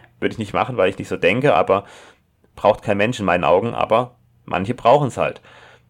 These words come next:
Und es geht halt nur solche Fähigkeiten, diese eben ander-, die anderen einen Nutzen, äh, spenden, die muss man eben finden. Und die gehen nur, wenn Menschen die Möglichkeit haben, Neues auszuprobieren.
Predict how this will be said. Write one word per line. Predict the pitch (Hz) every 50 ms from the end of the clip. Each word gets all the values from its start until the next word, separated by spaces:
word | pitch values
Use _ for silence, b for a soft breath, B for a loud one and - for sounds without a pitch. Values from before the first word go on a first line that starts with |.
| _ _ _ _ _ _ _ _ _ _ _ _ _ _ b b b b b b b b -
Und | 120 113 107 110 - - - _ _ _ _ _ _ _ _ _ -
es | 117 110 - - - - - - _ _ _ _ _ _ _ _ -
geht | - 131 135
halt | 139 123 113
nur | 127 135 143
solche | 135 131 117 117 110
Fähigkeiten, | - - 110 104 139 135 - - 104 107 104 - 113
diese | 104 107 95 - 98 92 92 95 - _ _ _ -
eben | - - 95 92 85
ander-, | - 90 101 104 107 -
die | 82 69
anderen | 92 101 101 98
einen | 78 95 98
Nutzen, | 104 110 - - - 101 95 92 -
äh, | - 87 87 87
spenden, | - - 98 92 - 98 92 95 95 _ _ -
die | 104
muss | 104 107 - -
man | 104 92
eben | 92 92 87
finden. | - - 98 92 95 95 - - - _ b b b b b b b b b b _ _ -
Und | 101 101 95 - - _ -
die | 107 95
gehen | - 98 98
nur, | 95 95 92
wenn | 92 90 90 87
Menschen | 85 87 90 87 - - 92 90 82
die | 87
Möglichkeit | 87 90 95 95 - 98 87 90
haben, | 85 82 87 85
Neues | 87 101 117 123 -
auszuprobieren. | 76 110 117 - - 110 110 113 107 104 107 117 120